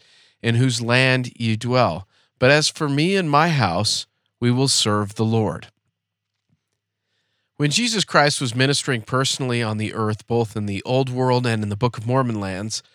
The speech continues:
he made a rather declarative statement that leaves little room for confusion.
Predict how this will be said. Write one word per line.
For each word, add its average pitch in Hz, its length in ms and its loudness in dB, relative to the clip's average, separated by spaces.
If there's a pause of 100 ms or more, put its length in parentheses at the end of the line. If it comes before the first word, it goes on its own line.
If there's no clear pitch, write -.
(600)
he 175 360 -4
made 202 280 2
a 208 40 2
rather 180 380 4
declarative 156 580 0
statement 113 640 -2
that 90 140 -6
leaves 113 420 -2 (460)
little 196 320 0
room 139 420 0
for - 140 -8
confusion. 156 720 -4